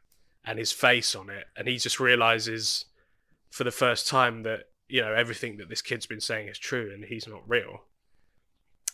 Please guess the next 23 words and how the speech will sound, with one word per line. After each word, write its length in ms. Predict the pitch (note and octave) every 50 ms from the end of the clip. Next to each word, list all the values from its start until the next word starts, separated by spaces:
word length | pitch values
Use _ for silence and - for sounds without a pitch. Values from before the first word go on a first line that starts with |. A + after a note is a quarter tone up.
| _
That's 280 | - C3 B2 - - -
like, 260 | A2+ A2+ A2 - - - - _ -
it 200 | B2+ B2 A#2 A#2+
cuts 260 | - D#3 B2+ - -
him 140 | B2+ A#2 A2+
deep 360 | A2+ C#3 C3+ B2 A#2+ - -
and 100 | A#2 A2
he's 180 | A2 A2 - -
really 160 | B2 A2 G#2+ A2
good. 320 | - C3 A#2 A2+ G#2+ - - - - -
Uh, 220 | A#2 A2+ A2 A2 G2+
and 100 | A2+ A#2
obviously 360 | C3 A#2 A#2 A2 - - A#2 A2
the 100 | A2+ C3
action, 540 | D3 C#3 C#3+ - - - G2+ B2+ B2+ - -
it's 180 | C#3 C3+ - -
Arnold 220 | D3 D3 D3+ D3
Schwarzenegger, 600 | - - C#3+ F3 E3+ - G#2 - G2 G2+ G2+ G2+
so 200 | - - A#2 A2
you 240 | A#2+ A#2+ A2+ C3 D3
know 160 | B2+ - - -
what's 220 | - - - -
happening. 360 | A#2 A2 - - D#3 D#3+ D#3+